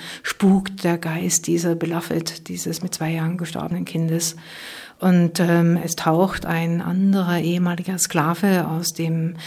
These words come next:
Sweet Home auf, aus dem Sklavenhaus, aus dem Familienhaus, in dem sie gehalten wurden als Sklaven. Und der Geist ist nicht mehr nur als Geist da, sondern steigt tatsächlich im Körper einer jungen Frau aus dem Fluss. Und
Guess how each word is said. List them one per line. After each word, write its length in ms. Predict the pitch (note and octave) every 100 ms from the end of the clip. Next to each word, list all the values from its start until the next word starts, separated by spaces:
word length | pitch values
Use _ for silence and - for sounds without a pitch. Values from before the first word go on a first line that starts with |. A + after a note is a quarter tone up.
| -
Sweet 400 | - F#3+ G3+ -
Home 340 | F3 F3+ G3 F#3+
auf, 460 | F3+ F#3 F#3+ -
aus 80 | -
dem 120 | F#3+
Sklavenhaus, 840 | - F3+ E3 F#3 - E3 F3+ - -
aus 200 | - E3+
dem 180 | D#3+ F3
Familienhaus, 600 | F3 F#3 E3 E3+ D#3+ D#3+
in 80 | E3
dem 180 | E3+
sie 180 | F3 F3+
gehalten 520 | F3+ D#3+ D3+ E3+ F#3+
wurden 240 | F#3 F3+ F3+
als 220 | E3+ E3+
Sklaven. 580 | - - - E3 F3+ F3+ - - - -
Und 380 | - F3+ F3 E3+
der 140 | F3 F3
Geist 580 | D#3+ E3 F#3+ - - -
ist 160 | F#3+ -
nicht 180 | F#3+
mehr 180 | F#3+ F#3
nur 180 | F#3 F#3+
als 160 | F3 F3
Geist 420 | - F3+ F#3 -
da, 340 | G3+ G3 F#3+ -
sondern 340 | - F3+ F3+
steigt 380 | F3 - D#3 -
tatsächlich 520 | F3+ E3+ F#3 F#3 -
im 120 | F#3 F#3+
Körper 420 | - F#3 F3+ F#3+
einer 380 | F3+ F3+ F#3 F#3 - - -
jungen 320 | F#3+ F3+ G3+
Frau 420 | G3 - D3+ F3+ F#3+
aus 240 | F3 F3+
dem 140 | G3
Fluss. 520 | F#3 D#3 E3 - - -
Und 440 | F3+ F3 F3+ F3+